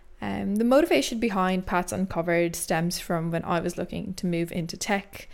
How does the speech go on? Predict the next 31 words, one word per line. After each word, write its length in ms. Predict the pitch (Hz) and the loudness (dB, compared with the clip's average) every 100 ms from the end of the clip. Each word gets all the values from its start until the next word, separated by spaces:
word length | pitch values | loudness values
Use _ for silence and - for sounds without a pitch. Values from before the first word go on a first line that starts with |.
| - - - - - | -18 -20 -20 -20 -6
and 260 | - 180 180 | 0 2 2
not 200 | 220 - | 2 2
really 280 | 262 285 269 | 2 2 2
being 240 | 247 240 | 2 2
able 260 | - 185 185 | 2 2 0
to 120 | 185 | -2
see 240 | - 180 | -2 0
anyone 400 | 170 165 170 170 - | 0 -2 -2 -4 -2
else 240 | 240 - | -2 -2
that 180 | - 185 | -2 -2
had 180 | 180 180 | -4 -4
made 160 | 170 | -4
the 80 | 170 | -4
same 240 | - 165 175 | -6 -6 -6
kind 180 | 160 | -8
of 60 | 165 | -8
career 320 | - 165 156 | -6 -6 -4
journey 340 | 165 151 156 - | -6 -8 -8 -10
as 140 | - | -10
me, 240 | 160 - - - - - | -10 -10 -12 -16 -20 -4
moving 300 | 190 180 185 | -2 0 -2
from 200 | 185 165 | -2 0
a 60 | |
maths 480 | 175 185 208 - - - | 0 -2 -2 -6 -8 -4
and 200 | 180 165 | -4 -4
actuarial 500 | 165 - 190 175 175 | -6 -2 0 2 0
science 280 | 175 175 | -4 -6
background 500 | - - 170 165 160 - | -6 -8 -6 -6 -6 -8
into 200 | 160 180 | -12 -10
data. 300 | - - - - - | -10 -10 -12 -18 -8
Now, 300 | 170 - | -8 -6